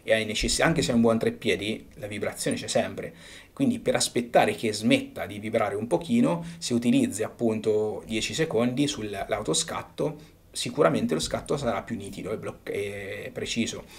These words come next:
Poi, come ho detto prima, usare anche il live view, perché il live view ti permette di vedere l'esposizione, eh, in diretta di quello che stai scattando e oltre questo ti permette,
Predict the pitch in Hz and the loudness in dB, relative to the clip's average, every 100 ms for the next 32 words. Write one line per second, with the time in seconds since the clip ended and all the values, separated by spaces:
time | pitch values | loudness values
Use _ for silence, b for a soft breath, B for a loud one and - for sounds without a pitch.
0 | B - 117 117 113 123 120 123 127 107 | B 4 4 6 2 2 2 2 4 4
1 | 104 120 113 117 113 123 143 139 185 180 | 6 6 6 2 4 6 6 6 2 2
2 | 117 113 - 95 90 B B - 139 135 | 2 0 0 -4 -6 B B 6 6 8
3 | 156 151 127 120 127 120 113 104 175 180 | 4 4 2 4 6 4 2 2 4 6
4 | 117 107 120 - 107 - 110 - 120 98 | 4 2 -2 -2 -2 -2 0 4 4 4
5 | 95 B B B - 101 101 95 - - | -2 B B B -4 -4 -2 -6 -10 -16
6 | - 123 120 131 107 - 101 101 107 101 | 0 4 6 6 4 -2 -2 0 0 0
7 | 104 - 101 - 107 - 104 113 135 135 | 0 0 -2 -4 -6 -2 0 4 2 2
8 | 120 127 170 165 165 - 180 160 120 127 | 0 2 0 2 2 4 2 0 2 4
9 | 123 139 151 147 | 4 2 0 0